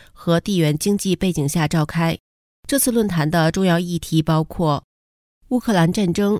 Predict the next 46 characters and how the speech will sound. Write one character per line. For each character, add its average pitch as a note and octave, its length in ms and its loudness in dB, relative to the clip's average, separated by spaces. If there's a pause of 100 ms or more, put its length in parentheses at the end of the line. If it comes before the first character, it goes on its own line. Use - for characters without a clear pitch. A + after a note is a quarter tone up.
(100)
气 A3 160 0
候 F#3 160 2
危 F#3 180 2
机 G#3 320 -4
和 D#3 260 0
全 D#3+ 240 0
球 F3 200 -2
贸 F#3 200 0
易 E3 140 0
紧 D3+ 180 -4
张 E3 200 0
局 E3 160 0
势 F3+ 200 2
等。 D#3 280 2 (640)
彭 G3+ 180 2
博 G3+ 140 2
报 G3 220 0
道， D#3 360 0 (300)
在 A3+ 220 2
欧 B3 200 2
洲 B3+ 200 2
热 A#3+ 180 2
战 G3 180 2
未 F#3 140 2
歇、 A3 440 0
美 E3 180 2
中 G3+ 280 0
冷 D3+ 180 2
战 F#3+ 200 2
升 G#3+ 240 0
温 G#3+ 140 0
的 F3+ 80 0
背 F3+ 140 0
景 D3+ 180 0
下， D#3+ 340 0 (260)
全 G#3 240 0
球 F#3+ 280 0
正 G#3+ 200 -2
面 G#3 220 0
临 E3 240 2
选 - 240 2
边 G#3 200 0
站 A3 160 0
的 E3 80 2
压 D3 200 2
力。 D#3 280 2